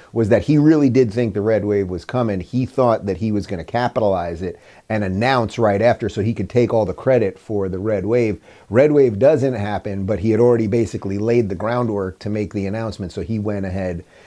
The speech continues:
and did it. Now, that's one thing about Trump. As far as DeSantis, again, I don't know if he wants to run.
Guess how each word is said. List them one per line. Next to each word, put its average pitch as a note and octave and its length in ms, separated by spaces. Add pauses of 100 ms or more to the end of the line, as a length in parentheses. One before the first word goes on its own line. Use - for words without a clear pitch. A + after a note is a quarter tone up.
(140)
and G2 260
did C#3+ 200
it. - 180 (1160)
Now, G#2+ 160
that's C#3 280
one A#2 240
thing G#2+ 120
about F2+ 280
Trump. - 260 (260)
As A#2+ 160
far A#3 200
as C#3+ 100
DeSantis, A2 640 (120)
again, G#2 380 (200)
I F#3+ 120
don't G3 120
know E3 120
if - 80
he B2+ 80
wants B2 320
to G2+ 100
run. A2 360